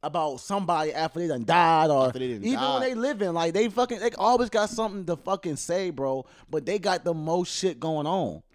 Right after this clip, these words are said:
Speaker 2: It's just, it's like you said before, bro. It's just, it's in bad taste. You know what I'm saying? It's just, it's just in
Speaker 1: Yeah.
Speaker 2: bad taste, bro. And
Speaker 1: Like,
Speaker 2: it's
Speaker 1: come
Speaker 2: disgusting.
Speaker 1: on, bro. Like,
Speaker 2: Yeah.
Speaker 1: and then you got niggas out there like, "Oh, niggas shoulda helped D M X while he was alive."
Speaker 2: You
Speaker 1: and shit
Speaker 2: talking
Speaker 1: like
Speaker 2: about,
Speaker 1: that.
Speaker 2: um,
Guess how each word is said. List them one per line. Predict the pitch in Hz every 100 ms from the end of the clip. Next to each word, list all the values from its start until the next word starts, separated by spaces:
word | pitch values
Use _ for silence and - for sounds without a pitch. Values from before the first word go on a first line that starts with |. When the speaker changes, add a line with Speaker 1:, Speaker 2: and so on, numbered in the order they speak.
| -
Speaker 2:
It's | 139
just, | 175 -
it's | 139
like | 156 156
you |
said | 147 143
before, | 113 - 131
bro. | 101 101
It's | 120
just, | 131 131 - _ _ -
it's | 147 185
in | 139
bad | 135 131 117
taste. | 165 117 - - _ _ _ _
You | 123
know | 139
what |
I'm | 131
saying? | 143 139 123
It's | 131
just, | 165 143
it's | - 139
just | 185 135
in |
Speaker 1:
Yeah. | 120
Speaker 2:
bad | 120 117
taste, | 135 -
bro. | 101 95 107
And | 110
Speaker 1:
Like, | 113
Speaker 2:
it's |
Speaker 1:
come | 240
Speaker 2:
disgusting. | 247 147 123
Speaker 1:
on, | 110 101
bro. | 117 135 127
Like, | 110 98 - -
Speaker 2:
Yeah. | 104
Speaker 1:
and | 160
then | 180
you | 196
got | 175 160
niggas | 165 156
out | 151 131
there | 131
like, | 113
"Oh, | 135
niggas | 147 156 156
shoulda | 175 139
helped | 143 151 110
D | 147
M | 143 143
X | 139 143
while | 139
he | 147
was | 139 131
alive." | 131 127 139 135 143
Speaker 2:
You |
Speaker 1:
and | -
shit |
Speaker 2:
talking | 143 131
Speaker 1:
like | 117
Speaker 2:
about, | 120 113 101
Speaker 1:
that. |
Speaker 2:
um, | 95 98